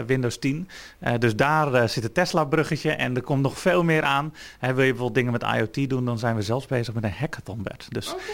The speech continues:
Speaker 1: wordt helemaal goed. Save the date. Zorg dat je er donderdag negentien november bij bent. Eh, je kunt al kaartjes kopen. We hebben nu een early bird korting, eh,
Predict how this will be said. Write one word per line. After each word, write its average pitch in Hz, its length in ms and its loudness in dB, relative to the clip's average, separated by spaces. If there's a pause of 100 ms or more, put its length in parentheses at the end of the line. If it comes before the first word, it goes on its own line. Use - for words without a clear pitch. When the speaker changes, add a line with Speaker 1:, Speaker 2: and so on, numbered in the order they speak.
(180)
Speaker 1:
wordt 135 140 2
helemaal 175 220 4
goed. 180 140 4
Save 202 280 4
the 160 120 4
date. 151 320 2
Zorg 185 300 2
dat 160 160 2
je 175 80 -2
er 147 140 0
donderdag 147 380 0
negentien 160 380 0
november 127 360 2
bij 139 240 0
bent. 170 260 -2 (340)
Eh, 139 200 0
je 147 120 2
kunt 240 220 2
al 160 100 4
kaartjes 208 440 0
kopen. 139 460 2
We 143 60 0
hebben 151 200 2
nu 147 80 4
een 139 100 -2
early 175 320 4
bird 131 260 2
korting, 107 440 0 (360)
eh, 123 260 0